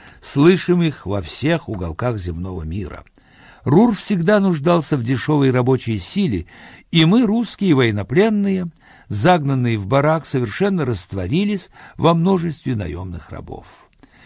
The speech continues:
На Круппа трудились поляки, венгры, итальянцы, словенцы, галийские русины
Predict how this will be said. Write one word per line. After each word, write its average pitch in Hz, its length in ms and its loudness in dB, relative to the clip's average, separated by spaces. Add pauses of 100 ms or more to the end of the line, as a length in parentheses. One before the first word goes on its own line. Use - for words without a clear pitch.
(260)
На 165 200 4
Круппа 226 500 -2
трудились 156 720 2
поляки, 135 680 0 (140)
венгры, 127 760 -2
итальянцы, 104 840 -8 (260)
словенцы, 156 880 0 (420)
галийские 185 840 4
русины 165 800 0